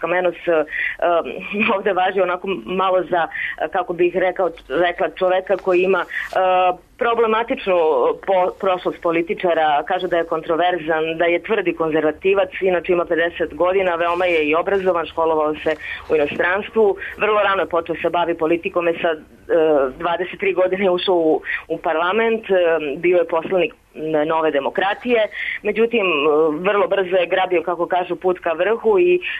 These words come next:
poseban dar mu je bio, kako kažu, aktiviranje senzacionalističkih, e, bombi tamo gde ih nikada nije bilo, tako da je više puta tužen, njega su tužili, e, bilo je puno neodmerenih izjava, optužio recimo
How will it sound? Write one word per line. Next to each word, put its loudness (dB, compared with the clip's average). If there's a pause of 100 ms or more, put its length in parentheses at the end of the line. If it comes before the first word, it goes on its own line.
poseban -2
dar 0
mu 2
je 4
bio, 2 (220)
kako -4
kažu, 0
aktiviranje 0
senzacionalističkih, -2
e, 2 (240)
bombi 0
tamo 0
gde 0
ih -4
nikada -2
nije 2
bilo, 0
tako -2
da 0
je 0
više -4
puta -2
tužen, 0
njega -2
su -8
tužili, 0
e, -2 (500)
bilo 2
je -2
puno 0
neodmerenih -2
izjava, 2
optužio -2
recimo -2